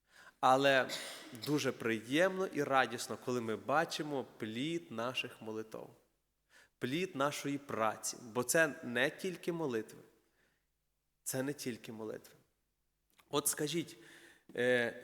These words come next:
Євангелія, проповідь Євангелія, тої доброї новини, вона належить людям чи ангелам? Людям.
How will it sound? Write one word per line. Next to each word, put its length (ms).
Євангелія, 800
проповідь 680
Євангелія, 640
тої 300
доброї 600
новини, 480
вона 640
належить 600
людям 640
чи 220
ангелам? 520
Людям. 480